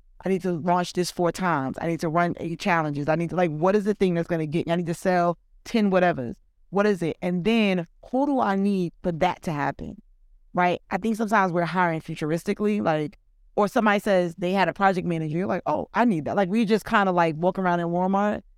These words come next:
like, stacks up all the shelves. Look at your business, what drives your revenue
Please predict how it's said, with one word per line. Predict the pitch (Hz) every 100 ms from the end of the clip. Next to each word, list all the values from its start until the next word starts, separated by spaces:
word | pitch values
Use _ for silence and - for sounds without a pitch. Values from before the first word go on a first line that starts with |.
| _ -
like, | 170
stacks | - 185
up | 170
all | 165
the | 160
shelves. | - 180 143 - _ _ -
Look | 170 220
at | 254
your | 254
business, | 208 180 165 160 151 156 _
what | - 160 208
drives | 208 202 190
your | 180
revenue | 170 160 156 151 147 135